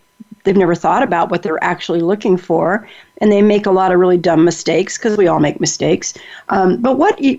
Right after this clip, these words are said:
how old can you, can a child be before you start to teach them? I think, 'cause I think that's great. Value yourself. What do you want? You know, I, and I know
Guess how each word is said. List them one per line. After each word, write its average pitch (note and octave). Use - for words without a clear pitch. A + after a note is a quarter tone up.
how F4+
old C4+
can C4
you, A#3
can G#3+
a F3+
child A#3
be E3+
before F3
you F3
start E3+
to D#3+
teach -
them? D3+
I D#4+
think, -
'cause B3+
I F4
think F3+
that's A3
great. E3+
Value A3+
yourself. A3
What G#3
do A3
you F#3+
want? F#3+
You A3+
know, F#3
I, A3
and C#4+
I C#4
know G3